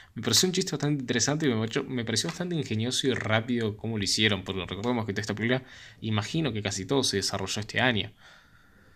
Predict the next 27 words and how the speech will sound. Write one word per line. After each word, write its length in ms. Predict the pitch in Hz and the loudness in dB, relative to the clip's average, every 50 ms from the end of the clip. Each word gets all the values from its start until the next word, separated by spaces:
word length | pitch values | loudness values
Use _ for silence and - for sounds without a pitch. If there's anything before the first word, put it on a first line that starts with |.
| - - - - - - - - - - _ - - _ _ _ _ _ _ | -20 -20 -20 -20 -20 -20 -20 -20 -20 -20 _ -20 -20 _ _ _ _ _ _
No 200 | 175 127 110 113 | -8 -2 0 0
me 240 | 113 117 113 110 101 | 2 2 2 2 2
sorprendería 500 | - - 101 101 104 101 101 101 110 113 | 2 2 2 2 0 2 6 6 6 8
que 60 | 107 | 6
hasta 180 | 101 104 - 98 | 4 2 0 -2
el 60 | 95 | 0
guión 320 | 98 104 123 131 123 110 104 | 2 4 4 4 4 4 2
se 140 | - - | 0 -2
haya 160 | 104 - - 101 | -4 -4 -4 -4
desarrollado 420 | 95 - 104 104 107 104 - 104 | -4 -4 -4 -4 -4 -4 -4 -4
este 200 | 101 107 110 104 | -2 0 2 2
año, 220 | 98 98 98 95 | 4 4 2 0
así 180 | 92 - 104 98 | -2 -2 -2 -2
que 140 | 98 95 95 | 0 0 0
por 160 | - - 98 | 0 -2 -2
ese 140 | 98 - 120 | 0 0 0
lado 200 | 110 117 131 131 | 2 2 2 2
es 100 | 110 104 | 2 2
todo 120 | 110 104 98 | 2 0 2
un 80 | 95 | 2
logro 220 | 104 117 120 110 104 | 2 2 2 2 2
que 60 | 101 | 2
lo 60 | 101 | 0
hayan 200 | 101 - 101 98 | -2 -2 -2 -2
hecho 200 | 101 101 101 98 | -4 -4 -4 -4
tan 180 | - 101 104 101 | -4 -4 -2 0
rápido. 400 | 104 107 98 - - 90 101 | 0 0 0 0 -2 -4 -8